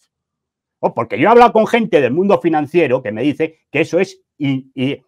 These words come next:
eso es inviable. Aunque entraran los veintipico tipos que están diciendo que pueden entrar. Esas ganancias son inviables en Europa. Nadie va a pagar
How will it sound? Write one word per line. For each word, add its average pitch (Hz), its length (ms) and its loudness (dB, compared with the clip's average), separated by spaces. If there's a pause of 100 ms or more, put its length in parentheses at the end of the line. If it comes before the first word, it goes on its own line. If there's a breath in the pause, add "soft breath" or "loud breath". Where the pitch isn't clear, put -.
(120)
eso 175 160 2
es - 260 -6
inviable. 117 640 -4 (1500)
Aunque 135 260 -2
entraran 208 440 6
los 147 140 6
veintipico 156 640 -2
tipos 185 320 -2
que - 80 -6
están 143 220 -4
diciendo 147 340 -4
que 107 100 -2
pueden 104 280 -2
entrar. 85 360 -16 (800)
Esas 180 260 4
ganancias 190 420 4
son 233 260 2
inviables 170 760 2
en 139 140 -2
Europa. 113 460 -6
Nadie 156 440 0
va 120 160 -4
a - 60 -6
pagar 123 300 -6